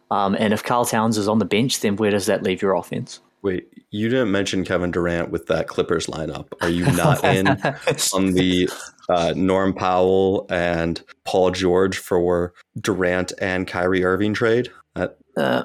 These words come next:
Speaker 1: not really, no. <laughs>
Speaker 2: <laughs> Yeah, it, I, I think it'll be interesting. I do think that Bojan looks better because he's had Gobert to back him up. They get exposed in the playoffs, but if, I, I think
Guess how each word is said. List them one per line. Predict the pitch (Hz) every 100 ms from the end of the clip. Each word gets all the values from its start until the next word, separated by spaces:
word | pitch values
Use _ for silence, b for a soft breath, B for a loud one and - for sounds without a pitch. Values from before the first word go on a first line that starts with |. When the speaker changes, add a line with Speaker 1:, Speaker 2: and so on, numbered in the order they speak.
| -
Speaker 1:
not | 139 113
really, | 101 98
no. | 98 95 98 - -
<laughs> |
Speaker 2:
<laughs> | 160 185 196 190 170 190 - - - - - - - - - 143 165 180 180 165 139
Yeah, | - 131 113 104 104 -
it, | 120 -
I, | - - - - -
I | 151 -
think | 160
it'll | 190 151
be | 123
interesting. | 107 - 123 113
I | 123
do | 147 165
think | - 113 107 - _ _
that | 107 101 92 62 - - - 110 -
Bojan | 131 131 117 104
looks | 110 110
better | 104 104 101 90
because | 92 90
he's | 85
had | - 95 87 85 85
Gobert | 82 85 85 82
to |
back | 82 82 80
him | 87 82
up. | 80 78 - _ -
They | 98 98
get | 95
exposed | 92 - 98 90 -
in |
the | 82
playoffs, | - 95 87 85 - -
but | 85 85 - _ -
if, | 135 - 104 135 B B B - -
I, | - _ -
I | 120
think | - 151 160 156